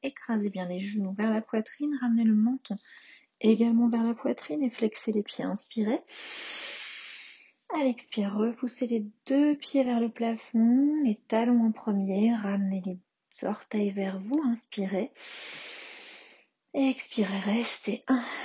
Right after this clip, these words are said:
Et deux, étirez bien les jambes. Et trois, fléchissez la jambe droite.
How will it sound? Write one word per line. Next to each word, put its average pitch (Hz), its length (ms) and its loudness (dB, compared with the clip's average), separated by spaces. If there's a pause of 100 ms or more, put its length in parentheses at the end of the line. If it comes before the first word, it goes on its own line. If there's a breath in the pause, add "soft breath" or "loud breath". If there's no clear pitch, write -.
(4000 loud breath)
Et 233 280 0
deux, 208 240 0
étirez 202 420 0
bien 214 240 4
les 220 160 6
jambes. 196 160 0 (2500 loud breath)
Et 220 140 2
trois, - 420 -8
fléchissez - 580 -6
la 202 140 0
jambe 202 300 2
droite. - 640 -8